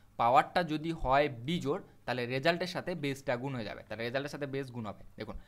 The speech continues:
পাওয়ার যদি হয় বিজোড়, তার মানে আমরা যেটা দেখতেছি যে আমরা যেটা শর্ত দিচ্ছি যে পাওয়ার যদি কি হয়,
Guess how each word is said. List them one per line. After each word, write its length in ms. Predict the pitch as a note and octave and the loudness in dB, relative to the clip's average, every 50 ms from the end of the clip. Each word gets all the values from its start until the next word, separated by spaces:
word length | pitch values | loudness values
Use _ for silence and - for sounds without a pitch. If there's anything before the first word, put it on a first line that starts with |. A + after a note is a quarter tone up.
| - - - - _ - - | -18 -20 -20 -20 _ -2 4
পাওয়ার 340 | A#2+ A2+ C3 D#3+ G3+ G3+ E3+ | 6 8 10 12 10 10 8
যদি 160 | G3 F#3+ F#3+ | 4 -2 0
হয় 160 | F3+ F3 D3+ | 2 0 0
বিজোড়, 320 | B2+ B2+ A#2 G2+ F#2+ - - - | 0 -2 -6 -8 -8 -12 -8 -4
তার 140 | - A#2+ - | -4 -4 -2
মানে 140 | C3 B2+ A#2+ | -2 -4 -4
আমরা 160 | A#2+ C3 B2 | -4 -4 -4
যেটা 160 | B2+ B2 B2+ | -4 -6 -6
দেখতেছি 420 | A#2+ B2+ B2 - G#2 G2+ G#2+ A#2+ | -8 -8 -8 -10 -12 -10 -10 -10
যে 180 | C3 A#2+ A2+ G#2+ | -8 -6 -4 -4
আমরা 180 | G#2 G#2+ A2+ A2 | -4 -4 -4 -6
যেটা 260 | A2 G#2+ A2+ G#2+ G#2 - | -6 -6 -6 -8 -8 -8
শর্ত 260 | - A#2 A2 - - | -10 -10 -10 -8 -8
দিচ্ছি 260 | A#2+ G#2 G2+ - - | -8 -10 -10 -12 -12
যে 80 | G2+ G#2 | -12 -10
পাওয়ার 500 | G#2 - A2+ A#2 B2 C3+ D#3 F3 F3 C#3+ | -4 0 2 2 4 4 4 4 2 0
যদি 200 | B2+ C3 B2 C3+ | -6 -8 -8 -8
কি 160 | C3 - C#3 | -8 -8 -8
হয়, 240 | A2+ G#2 G#2+ C#3 - | -4 -4 -4 -4 -6